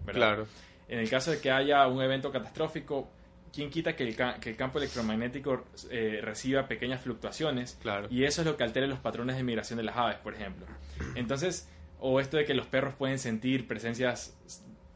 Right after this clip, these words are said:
Speaker 1: de-, hasta cierto punto sobrenaturales.
Speaker 2: Sobrenaturales, o los
Speaker 1: Tal
Speaker 2: gatos.
Speaker 1: ta-, ya, tal vez sí tengan ellos, eh,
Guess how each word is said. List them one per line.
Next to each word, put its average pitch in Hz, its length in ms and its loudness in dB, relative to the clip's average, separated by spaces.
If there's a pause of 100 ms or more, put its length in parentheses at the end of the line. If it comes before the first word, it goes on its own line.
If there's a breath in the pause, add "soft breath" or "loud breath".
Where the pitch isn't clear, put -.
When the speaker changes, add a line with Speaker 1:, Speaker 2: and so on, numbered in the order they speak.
Speaker 1:
de-, 113 260 -4
hasta - 160 -10
cierto 127 220 -6
punto 139 200 -4
sobrenaturales. 117 680 2
Speaker 2:
Sobrenaturales, 113 640 -2
o 113 80 0
los 117 80 2
Speaker 1:
Tal 120 120 4
Speaker 2:
gatos. 120 280 2 (340)
Speaker 1:
ta-, - 180 -4
ya, 113 380 0
tal 120 200 0
vez 156 180 4
sí - 580 -6
tengan 165 460 2
ellos, 156 540 0 (220)
eh, 113 500 0